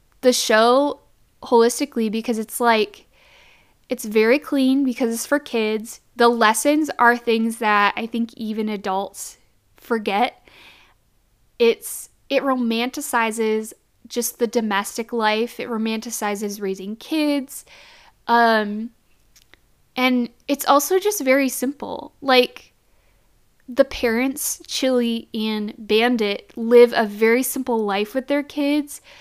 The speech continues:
And I guess it's just, like, given me hope as someone who wants to be a mom that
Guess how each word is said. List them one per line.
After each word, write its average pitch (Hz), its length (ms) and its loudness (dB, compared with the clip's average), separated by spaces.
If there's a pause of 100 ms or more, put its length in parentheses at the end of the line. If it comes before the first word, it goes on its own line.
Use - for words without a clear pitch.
(440)
And 269 160 0
I 262 80 4
guess 247 260 4
it's 440 160 -2
just, - 180 -6
like, 320 160 0
given 254 280 -2
me 240 100 0
hope 214 320 -2
as 208 120 -2
someone 214 300 -4
who 220 140 -4
wants 208 340 -6
to 233 100 -4
be 214 120 -6
a 202 60 -4
mom 190 640 -4 (400)
that 226 520 4